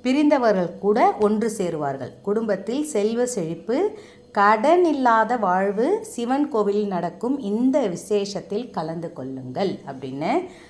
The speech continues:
தலைப்பு போட்டிருக்கேன் இல்லைங்களா? அது என்னன்னு பார்க்கலாம். குடும்பத்துல ஒரே பிரச்சனைங்க.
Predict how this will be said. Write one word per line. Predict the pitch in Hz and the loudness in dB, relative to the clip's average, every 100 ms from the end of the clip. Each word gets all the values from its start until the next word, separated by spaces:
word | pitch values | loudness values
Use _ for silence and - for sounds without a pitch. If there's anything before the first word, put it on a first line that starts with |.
| - | -8
தலைப்பு | - 196 214 208 | 0 0 0 -6
போட்டிருக்கேன் | 190 180 160 160 | -6 -6 -6 -8
இல்லைங்களா? | 160 165 214 330 233 165 | -6 -4 0 2 2 2
அது | 202 214 | 0 0
என்னன்னு | 208 160 143 139 | -2 -2 -6 -8
பார்க்கலாம். | 151 120 123 143 151 220 339 370 - - - - - | -8 -8 -8 -10 -4 -2 -2 -4 -14 -20 -20 -20 -6
குடும்பத்துல | 320 339 311 277 269 196 190 220 | 0 2 2 4 4 6 4 4
ஒரே | 208 214 240 269 | 2 4 4 4
பிரச்சனைங்க. | 262 196 - 208 180 | 2 -4 -2 -4 -4